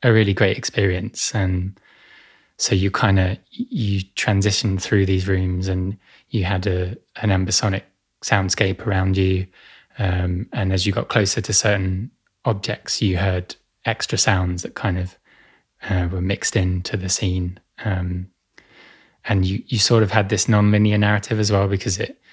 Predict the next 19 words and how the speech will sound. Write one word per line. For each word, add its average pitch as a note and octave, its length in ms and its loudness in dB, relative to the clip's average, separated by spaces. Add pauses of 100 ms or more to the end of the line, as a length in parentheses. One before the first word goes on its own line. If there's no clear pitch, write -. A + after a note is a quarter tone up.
(180)
it - 140 -10
stretched - 420 0
out F#2+ 300 0
for F#2 500 -2 (320)
a - 60 -4
certain G2 240 -2
amount F#2+ 220 -2
of G#2+ 60 -6
time F#2+ 520 0 (460)
for, F2+ 400 -2
say, F#2 460 -2 (160)
I F#2 180 -2
don't F#2 140 -4
know, F2 100 -2
the F#2 140 -2
album F#2 280 0
Vespertine. G2 640 0
And F#2 140 -2
then F#2 220 -2